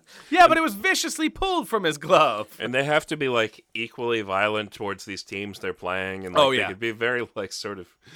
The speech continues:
Speaker 2: <laughs> innocent team was like, "Yeah, this is the team for our local dairy company."
Speaker 1: Yeah, yeah, yeah.
Speaker 2: And they're, like, sharpening the spikes on their
Speaker 1: I was
Speaker 2: cleats
Speaker 1: just
Speaker 2: and
Speaker 1: gonna say they're sharpening their spikes, but they're not even doing it like Ty Cobb a little bit.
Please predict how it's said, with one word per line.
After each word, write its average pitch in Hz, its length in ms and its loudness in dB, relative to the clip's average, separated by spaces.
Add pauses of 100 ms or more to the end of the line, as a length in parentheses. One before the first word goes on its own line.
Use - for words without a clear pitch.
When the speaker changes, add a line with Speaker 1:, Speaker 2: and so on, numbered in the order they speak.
(140)
Speaker 2:
<laughs> - 80 -14 (340)
innocent 113 500 -4
team 107 280 -2
was 95 100 -10
like, 95 200 0
"Yeah, 147 200 2
this 143 180 -4
is 123 80 -10
the 110 80 -14
team 127 260 -6
for 127 120 -6
our 117 120 0
local 135 280 -2
dairy 107 380 0
company." 104 260 -4
Speaker 1:
Yeah, 123 160 4
yeah, 120 140 2
yeah. 113 140 -2 (220)
Speaker 2:
And 101 180 -6
they're, 117 100 0
like, 101 220 -2
sharpening 87 600 -6
the 85 60 -10
spikes - 520 -6
on 87 100 -6
their 82 200 -8
Speaker 1:
I 254 120 2
was 247 160 0
Speaker 2:
cleats 180 120 -10
Speaker 1:
just 214 240 0
Speaker 2:
and 240 80 -6
Speaker 1:
gonna 214 100 -6
say 202 160 -2
they're 190 140 -2
sharpening 180 520 0
their 170 120 -2
spikes, 170 380 0
but 175 140 -4
they're 214 140 -2
not 233 160 4
even 175 240 -4
doing 151 220 -2
it 160 100 -4
like 139 200 -4
Ty 139 240 2
Cobb 135 320 0
a - 20 -2
little 113 400 -4
bit. 151 260 -2